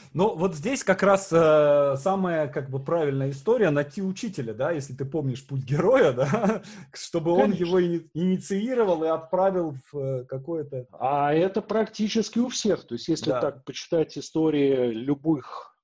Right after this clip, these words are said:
Speaker 2: вот, э, как это, то, что называется, икон предпринимательства, каждый из них, э, называл,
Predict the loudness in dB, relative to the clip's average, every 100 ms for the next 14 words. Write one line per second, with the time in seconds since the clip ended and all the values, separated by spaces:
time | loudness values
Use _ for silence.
0 | _ -14 -14 -14 -12 -6 -6 -6 -6 -10
1 | -12 _ -18 -18 _ -20 -20 _ _ _
2 | _ _ _ _ -4 -4 -6 -12 -6 -2
3 | 0 0 -2 -8 -10 _ _ -16 -14 -10
4 | -2 -2 -2 -6 -14 _ -10 -10 -10 -14
5 | -12 -12 -12 -14 -20 -20 -20 _ _ _
6 | _ -4 -2 -2 -4 -8 -6 -2 -2 -2
7 | -8 -6 -6 -8 -16 _ _ _ -14 -10
8 | -6 -4 0 0 2 0 -4